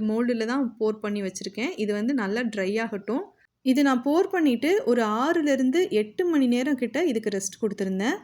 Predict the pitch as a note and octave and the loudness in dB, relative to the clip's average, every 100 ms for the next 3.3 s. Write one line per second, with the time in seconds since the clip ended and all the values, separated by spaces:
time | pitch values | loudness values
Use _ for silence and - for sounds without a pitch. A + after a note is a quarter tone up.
0 | - G#3+ G#3+ G#3 A3+ D4+ E4+ E4 C4+ C4+ | -4 -4 -2 -4 -2 0 0 0 0 0
1 | C#4 A#3 G#3 G#3 B3 D#4+ C4+ G3 G#3+ G#3+ | 2 0 -2 -2 -4 -2 0 0 0 0
2 | G#3 G#3 F#3 F#3 F#3+ C#4+ - - _ _ | -2 -4 -6 -4 -2 -2 -4 -16 _ _
3 | _ C#4+ C#4 | _ -2 0